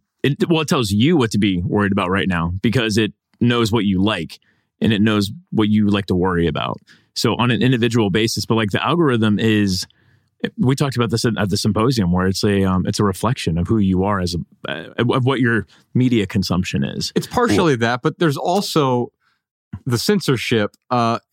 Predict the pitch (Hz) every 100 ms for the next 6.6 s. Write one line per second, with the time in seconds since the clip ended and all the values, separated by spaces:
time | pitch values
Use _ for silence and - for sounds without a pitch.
0 | 170 156 165 143 160 147 127 135 139 131
1 | 123 139 131 117 110 165 131 107 110 -
2 | 196 - 117 101 101 - - 117 - 131
3 | 110 139 - - 185 190 170 - 160 151
4 | 135 127 143 - 147 175 - 123 110 107
5 | 98 95 92 92 139 - 127 123 196 175
6 | 120 98 92 90 117